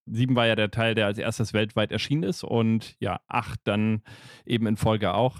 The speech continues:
Teil neun und alle weiteren. Vorher wurden wir immer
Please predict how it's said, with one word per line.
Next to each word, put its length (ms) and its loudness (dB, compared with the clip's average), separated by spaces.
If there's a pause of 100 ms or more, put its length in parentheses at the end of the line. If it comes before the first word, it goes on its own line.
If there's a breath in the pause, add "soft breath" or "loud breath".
(160)
Teil 200 2
neun 340 2
und 100 -6
alle 180 -2
weiteren. 560 -2 (240)
Vorher 680 -4 (420)
wurden 260 0
wir 340 2
immer 380 -2